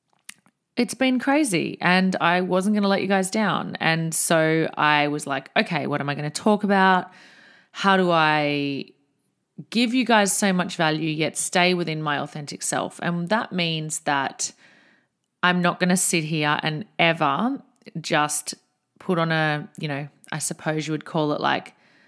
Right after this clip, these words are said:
put on a fake persona or a brave face and just deliver some,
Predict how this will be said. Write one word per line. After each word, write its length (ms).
put 160
on 140
a 40
fake 320
persona 640
or 140
a 60
brave 320
face 680
and 240
just 480
deliver 480
some, 680